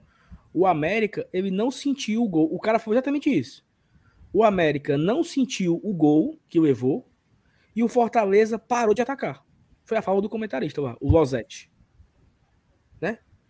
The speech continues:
O América Mineiro não sentiu o gol, continua atacando e o Fortaleza parou de atacar. Por quê? Porque de-, ele destruiu o ataque, né? O Elton Paulista era uma figura que a bola,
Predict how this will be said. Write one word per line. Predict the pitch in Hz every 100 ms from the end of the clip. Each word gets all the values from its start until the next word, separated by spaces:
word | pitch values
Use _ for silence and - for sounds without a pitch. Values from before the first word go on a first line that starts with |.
| _ -
O |
América | 196 190 180 180
Mineiro | 180 160 139 131
não | 185 247
sentiu | - 202 175
o | 139
gol, | 120 117 143 -
continua | 139 131 139 175
atacando | 175 143 - 117 147
e |
o | 180
Fortaleza | 156 156 147 147 151 147 _ -
parou | 156
de | 165
atacar. | 190 143 113
Por | - 370
quê? | - 196 - _ _ _ _ - _ _ _
Porque | 453 427 494 494 480 _ _ - _ _ _ _ - - - -
de-, | 285 -
ele | 320
destruiu | 320 330 - 392 311 359
o |
ataque, | 214 - 104 - -
né? | - _ - _ _ _ - - - _ - _ _
O | - 247
Elton | 262
Paulista | 262 269 269 285 359
era |
uma | 359
figura | - 311 285 370
que | - 381 339
a | 285
bola, | 226 226 202